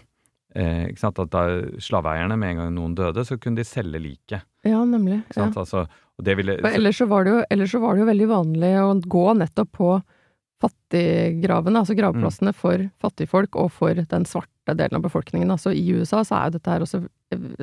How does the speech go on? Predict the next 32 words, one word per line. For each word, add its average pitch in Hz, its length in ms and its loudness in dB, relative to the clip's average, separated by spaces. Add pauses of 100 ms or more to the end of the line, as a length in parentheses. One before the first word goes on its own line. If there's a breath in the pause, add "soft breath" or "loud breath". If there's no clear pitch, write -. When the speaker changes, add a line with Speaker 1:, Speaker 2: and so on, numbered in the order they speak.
(140)
Speaker 2:
en, 190 160 2 (540)
en 214 100 6
del 175 220 2
av 190 100 4
historien 165 300 0
som 190 180 0 (120)
er 175 200 0
veldig 180 260 -2
eksplisitt 175 400 -6
knyttet - 400 -4
til, 180 140 0
liksom, 170 280 -2 (920 soft breath)
til 220 180 4
den 202 200 2
raseproblematikken, 180 960 -2
da, 190 160 -2
Speaker 1:
Mm. 143 280 -4
Speaker 2:
eh, 185 260 0
som 190 180 -6
man 185 40 -2
har 185 80 -4
sett 170 260 -10
der 175 140 -6
alltid. 214 380 -4 (300 soft breath)
Speaker 1:
Men 123 100 4
det, 156 120 4
Speaker 2:
Men 131 120 6
Speaker 1:
men 147 100 6
Speaker 2:
det 214 60 4
Speaker 1:
det 156 80 0
var 160 80 4
Speaker 2:
som, 262 100 0